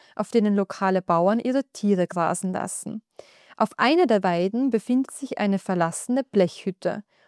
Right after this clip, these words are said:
Doch auch dort findet er weder Fußspuren noch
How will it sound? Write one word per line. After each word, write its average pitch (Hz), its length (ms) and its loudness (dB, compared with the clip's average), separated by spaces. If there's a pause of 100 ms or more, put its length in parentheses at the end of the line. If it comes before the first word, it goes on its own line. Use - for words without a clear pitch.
(140)
Doch - 180 -4
auch 277 180 0
dort 175 440 2
findet 214 340 -4
er 190 160 -4
weder 262 260 0
Fußspuren 262 720 -4 (220)
noch - 160 -2